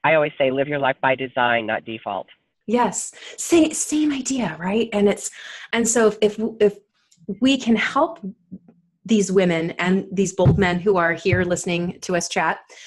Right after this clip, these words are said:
Speaker 2: uh, really understand that once you get to the point where you know who you are and, and where you wanna go, right? That you love yourself as you are today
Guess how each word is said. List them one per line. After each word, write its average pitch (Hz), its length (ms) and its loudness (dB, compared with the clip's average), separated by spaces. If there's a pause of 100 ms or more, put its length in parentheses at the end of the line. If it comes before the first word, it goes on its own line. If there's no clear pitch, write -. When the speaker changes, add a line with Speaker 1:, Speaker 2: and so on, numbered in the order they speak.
(400)
Speaker 2:
uh, 165 240 -2 (640)
really 262 320 2
understand 190 540 0
that - 140 -10
once 208 420 -2
you 208 260 -4
get 190 300 -2 (920)
to 226 120 0
the 208 80 0
point 202 300 0
where 185 80 -2
you 196 200 2
know 196 520 4 (100)
who 202 100 0
you 175 200 -4
are - 380 -6
and, 202 240 2
and 208 160 4
where 226 140 4
you 247 180 0
wanna 202 260 2
go, - 560 -6
right? 165 320 0
That 170 180 0 (420)
you 202 360 -2
love 202 260 2
yourself 262 380 -2
as 196 140 2
you 190 100 -2
are 165 120 0
today 165 480 -8